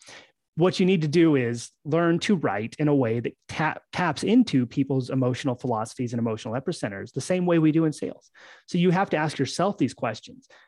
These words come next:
Okay, what's the external idea? What's the internal belief?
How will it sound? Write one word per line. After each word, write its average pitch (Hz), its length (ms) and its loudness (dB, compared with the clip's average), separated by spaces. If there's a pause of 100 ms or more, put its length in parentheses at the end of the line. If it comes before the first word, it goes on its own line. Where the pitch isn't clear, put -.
(140)
Okay, 147 140 0
what's 156 320 0
the 160 180 2
external 147 540 -2 (460)
idea? 127 400 -2
What's 135 260 -4
the 139 160 2
internal 135 320 0
belief? 120 380 -6